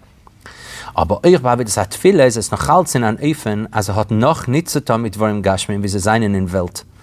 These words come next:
But even when the person is davening, the person is not engaged in the physical world. It's,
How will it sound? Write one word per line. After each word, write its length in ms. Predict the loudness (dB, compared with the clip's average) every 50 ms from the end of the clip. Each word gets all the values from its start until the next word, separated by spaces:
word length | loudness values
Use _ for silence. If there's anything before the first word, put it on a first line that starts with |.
| -20 -20 -20 -20 -18 -18 -18 -18 -20 -18 -4 0
But 320 | 2 2 2 0 -4 -16 -20 _ _ -20 _ _ _ _ _ _ _ _ -16 -4 2
even 240 | 2 2 4 4 4
when 120 | 4 4
the 40 | 2
person 320 | 4 4 4 4 4 0
is 140 | -2 -2 0
davening, 480 | 2 2 2 2 2 -2 -4 -6 -8 -10 -14 _ _ _ _ _ _ _ _ _ _ _ _ _ _ _ -20 -20 -20 -20 _ -20 -20 -6 -2
the 100 | -2 2
person 280 | 4 4 4 4 2 0
is 100 | 2 2
not 240 | 2 2 0 -2 -6 _ -8 -6
engaged 520 | -6 -2 0 2 2 2 2 0 -2 -4
in 60 | -4
the 80 | -4 -4
physical 400 | -4 -6 -4 -4 -4 -4 -4 -2
world. 380 | -2 0 0 -2 -4 -8 -14 _ -8
It's, 100 | 2 4